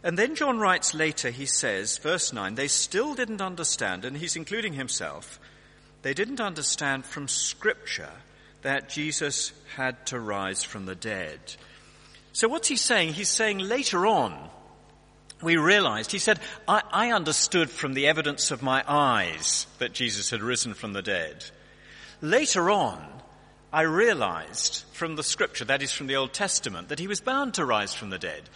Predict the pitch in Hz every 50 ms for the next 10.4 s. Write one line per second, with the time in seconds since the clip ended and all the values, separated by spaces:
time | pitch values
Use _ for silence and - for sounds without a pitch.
0 | - - - - - - 220 247 277 302 262 233 208 180 170 - - 147 - -
1 | - 147 135 - - 165 147 - - 165 156 170 180 240 208 131 - - - -
2 | - - - 208 208 185 208 - - - - - - 214 220 214 233 226 208 202
3 | 247 262 - 233 190 151 151 147 143 139 135 131 131 123 - 147 127 - - 127
4 | 113 110 113 127 147 151 165 185 190 185 - - - 147 123 120 117 110 131 131
5 | 131 135 113 120 110 120 117 - - 123 110 107 113 - - - 147 - - -
6 | 120 - 110 - 104 - - - 113 95 - - - 87 80 80 - - - -
7 | - - - - - 147 156 156 147 - - - - - 208 190 - 190 202 226
8 | 285 349 339 330 285 233 196 180 - 202 170 - - 156 - - - - 170 165
9 | 156 156 151 - 151 127 - 143 127 120 117 - 135 123 - - - 156 143 135
10 | 123 123 123 123 123 123 123 120